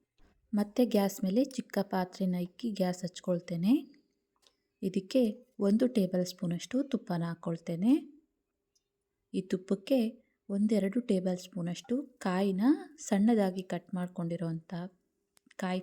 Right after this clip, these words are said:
ಪೀಸ್ನ ಹಾಕ್ಕೊಳ್ತೇನೆ. ಹಾಗೇನೆ ಒಂದು ಐದು ಬಾದಾಮಿನ ಕಟ್ ಮಾಡಿ ಹಾಕ್ಕೊಳ್ತೇನೆ. ಹಾಗೇನೆ ಒಂದು ಐದು ಗೋಡಂಬಿ ಕಟ್ ಮಾಡಿ ಹಾಕ್ಕೊಳ್ತೇನೆ.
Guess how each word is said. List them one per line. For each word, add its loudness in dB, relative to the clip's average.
ಪೀಸ್ನ -8
ಹಾಕ್ಕೊಳ್ತೇನೆ. 0
ಹಾಗೇನೆ 0
ಒಂದು 0
ಐದು 0
ಬಾದಾಮಿನ -2
ಕಟ್ -10
ಮಾಡಿ -4
ಹಾಕ್ಕೊಳ್ತೇನೆ. 0
ಹಾಗೇನೆ 0
ಒಂದು 2
ಐದು 2
ಗೋಡಂಬಿ 0
ಕಟ್ 0
ಮಾಡಿ -4
ಹಾಕ್ಕೊಳ್ತೇನೆ. -2